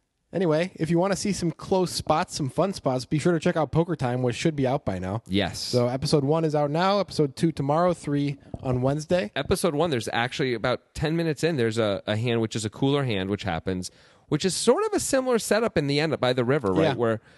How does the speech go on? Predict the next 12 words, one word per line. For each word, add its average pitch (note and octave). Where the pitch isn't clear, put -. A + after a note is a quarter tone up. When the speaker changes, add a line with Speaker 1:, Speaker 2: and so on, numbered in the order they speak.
Speaker 2:
one C3+
guy D3+
has C#3
aces A#2
up, G2+
the G#2
other A2
guy A#2+
has G2+
a C#3
straight. -
Speaker 1:
Yeah. D#3